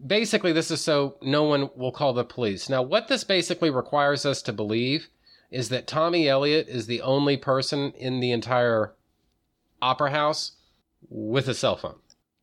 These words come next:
So I just find that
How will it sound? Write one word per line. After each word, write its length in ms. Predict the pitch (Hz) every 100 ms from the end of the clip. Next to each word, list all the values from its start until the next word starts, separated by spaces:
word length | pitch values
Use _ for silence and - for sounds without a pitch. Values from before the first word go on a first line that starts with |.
| _
So 640 | - - 120 117 113 104 - _ _ _ _ _
I 580 | - 123 123 123 120 113
just 420 | 98 113 107 - -
find 440 | - 113 101 98
that 200 | 95 98